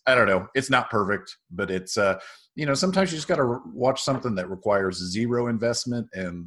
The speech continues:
this is a good candidate for that. <laughs> So, uh, that's it for Deep Dive. We thank you for joining us,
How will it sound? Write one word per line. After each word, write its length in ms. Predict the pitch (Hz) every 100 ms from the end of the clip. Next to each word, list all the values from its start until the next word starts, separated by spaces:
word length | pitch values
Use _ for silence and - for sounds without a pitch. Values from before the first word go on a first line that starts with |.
| 87
this 260 | 92 110 127
is 120 | 107
a 80 | 90
good 460 | 87 87 101 101 92
candidate 440 | 95 90 85 85
for 100 | -
that. 1080 | 76 - - - - 127 - - - - 170
<laughs> 80 | - 165 _ _
So, 260 | 143 135 131
uh, 300 | 127 127 127
that's 220 | 139 156
it 100 | 185
for 140 | 185 127
Deep 280 | 123 143
Dive. 320 | 123 127 143 110
We 80 |
thank 280 | 107 135 139
you 60 | 123
for 140 | 107
joining 500 | 92 113 127 131 123
us, 500 | 117 113 110 - -